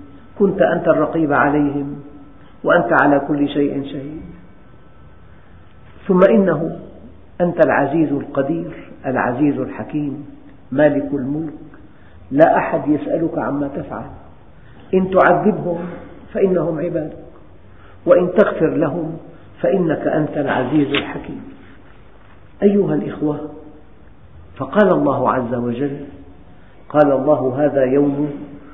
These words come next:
ينفع الصادقين صدقهم.'" يعني، السيد المسيح كان صادقا، وهو حجة على من ادعى أنه إله. "هذا يوم ينفع الصادقين صدقهم"، الذي قال لهم:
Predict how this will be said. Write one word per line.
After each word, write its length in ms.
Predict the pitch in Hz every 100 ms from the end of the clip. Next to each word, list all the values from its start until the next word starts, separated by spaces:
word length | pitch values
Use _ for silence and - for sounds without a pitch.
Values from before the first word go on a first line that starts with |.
| -
ينفع 480 | 147 156 - 113 123
الصادقين 720 | - 147 123 135 - 151 139
صدقهم.'" 480 | - 113 - - - - - - - - - -
يعني، 120 | 113 113
السيد 220 | - 156
المسيح 380 | 139 139 - -
كان 300 | - 131 127 -
صادقا، 420 | 151 - - - - - - - - - - - -
وهو 260 | 143 135 147
حجة 540 | 151 196 165 165 151
على 260 | 131 151 147
من 240 | 143 139
ادعى 360 | 123 143 139 143
أنه 340 | 135 135 135 135
إله. 300 | 151 143 139 - - - - - - - - - - - - - -
"هذا 380 | 160 156 143 135
يوم 480 | 147 165 151 135
ينفع 440 | 135 165 143 135 -
الصادقين 800 | - - 135 127 135 156 156 151
صدقهم"، 500 | - 151 - 98 - - - - - - - - - -
الذي 380 | 147 143 143 147
قال 400 | - 180 165 151
لهم: 340 | 165 180 175